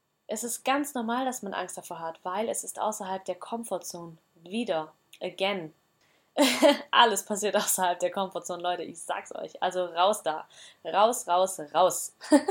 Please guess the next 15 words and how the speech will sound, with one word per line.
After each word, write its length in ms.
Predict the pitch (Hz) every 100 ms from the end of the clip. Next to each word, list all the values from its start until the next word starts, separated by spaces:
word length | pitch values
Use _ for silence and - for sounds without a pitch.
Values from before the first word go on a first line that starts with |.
| - 440 - - - - - - - - _ _ _ _ -
Das 200 | 185 -
Ego 520 | 269 277 226 226 262 262 - -
ist 180 | 208 -
dazu 300 | 202 196 - -
da, 300 | 208 214 214
um 180 | 202 -
euch 160 | 196
zu 100 | -
beschützen, 640 | 180 185 - - - 160 -
um 240 | - 190
euch 220 | - 190
in 140 | - 190
dieser 260 | 185 185
sicheren, 680 | 180 247 247 254 240 247 254 _
vermeintlich 880 | - 180 170 170 214 - - 208 -